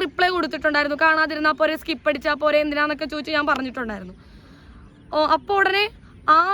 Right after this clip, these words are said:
വെറുതെ അല്ലടാ, ആ, എൻ്റെ മോൻ സബ്-, സബ്സ്ക്രൈബ് ചെയ്ത് വെച്ചിരിക്കുകയായിരുന്നു, സാരയില്ല, ഞാൻ unscri-, സബ്സ്ക്രൈബ്,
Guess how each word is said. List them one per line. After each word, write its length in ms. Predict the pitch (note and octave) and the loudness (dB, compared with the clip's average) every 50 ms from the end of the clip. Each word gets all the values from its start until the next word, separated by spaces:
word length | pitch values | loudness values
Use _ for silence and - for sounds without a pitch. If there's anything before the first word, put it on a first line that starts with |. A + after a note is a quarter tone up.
| G4 E4+ | -2 -2
വെറുതെ 400 | F4+ E4 D#4 D#4 E4 D4+ F#4+ G4 F#4+ F#4 | 0 0 0 0 0 -2 0 0 0 0
അല്ലടാ, 340 | F4+ F4+ F4+ F4+ F4 F4 F4 F4 - - - - - - - - - C4+ | 2 2 2 4 4 4 4 2 0 -8 -18 -18 -18 -18 -16 -10 -8 -6
ആ, 20 | C4+ C4+ C#4 - | -4 -4 -4 0
എൻ്റെ 320 | D4 C#4+ D4 D#4 D#4 F4+ G4 G4 | 0 0 0 0 -2 -2 -2 -2
മോൻ 220 | F#4 F4 F4 F#4+ | 0 0 0 -2
സബ്-, 440 | F#4+ F#4+ - F#4+ E4 D4 B3+ - - D4+ | -2 -2 2 2 2 2 2 -4 -10 -4
സബ്സ്ക്രൈബ് 560 | - D4 B3 - - - D#4+ D#4+ E4 F4+ F4 F#4+ E4+ | -2 -2 -2 -2 -8 -10 -6 -4 -4 -2 -4 -2 -2
ചെയ്ത് 200 | F#4+ F4 E4+ F#4+ F#4 | -2 -2 -2 -4 -4
വെച്ചിരിക്കുകയായിരുന്നു, 800 | E4+ C4 - - E4 D#4+ - - F#4 E4+ D4+ D4 C#4+ D4 C#4+ C#4 B3+ - - - - - - | -4 -6 -6 -4 -6 -6 -2 -2 0 0 0 0 -2 -2 -2 -4 -6 -8 -16 -20 -12 -2 2
സാരയില്ല, 600 | E4 C#4 C4+ C#4 D4 E4 F4 F4+ E4+ E4+ F4 E4+ D#4+ D4+ | 2 2 4 2 0 0 0 -2 -2 0 0 0 0 0
ഞാൻ 120 | D4 D4+ E4 E4 D4+ | -2 0 0 0 0
unscri-, 420 | C#4 B3 - - - E4+ E4 - - - | 0 -6 -10 -10 -6 -6 -6 -6 -4 -4
സബ്സ്ക്രൈബ്, 520 | C#4+ B3 - - - D#4+ E4 E4+ D4+ F4 | -4 -4 -6 -10 -6 -4 -4 -4 -4 -4